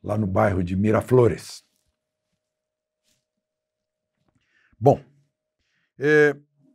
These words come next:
agora veio o caso Lázaro, a continuar a lógica da inversão de valores. Significativamente, durante quase três semanas, Lázaro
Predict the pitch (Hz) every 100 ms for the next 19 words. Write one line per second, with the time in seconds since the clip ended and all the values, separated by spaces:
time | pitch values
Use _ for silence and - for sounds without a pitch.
0 | _ 185 196 233 220 180 202 180 - 175
1 | 165 156 156 123 98 85 78 76 80 -
2 | _ _ _ _ - - 123 - 170 -
3 | 156 139 127 127 135 147 160 170 170 147
4 | 160 - 170 - - 139 143 147 135 123
5 | 113 - - 165 160 117 87 90 82 78
6 | 80 76 69 - - - - - _ _
7 | _ _ _ _ _ _ _ _ - 156
8 | 135 127 131 117 - 175 175 123 - 185
9 | 147 104 98 123 110 - _ _ _ _
10 | 117 156 170 165 - 175 170 131 - -
11 | 220 185 - 113 113 147 147 139 - -
12 | _ _ _ _ _ _ _ - 147 151
13 | 143 135 139 147